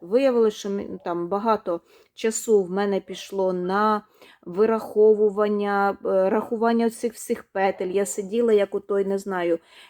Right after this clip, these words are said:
як якась ворожка, сиділа, шепотіла собі під нос, рахувала ці всі петлі.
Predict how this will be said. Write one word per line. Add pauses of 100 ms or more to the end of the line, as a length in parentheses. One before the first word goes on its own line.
як
якась
ворожка,
сиділа,
шепотіла
собі
під
нос,
рахувала
ці
всі
петлі.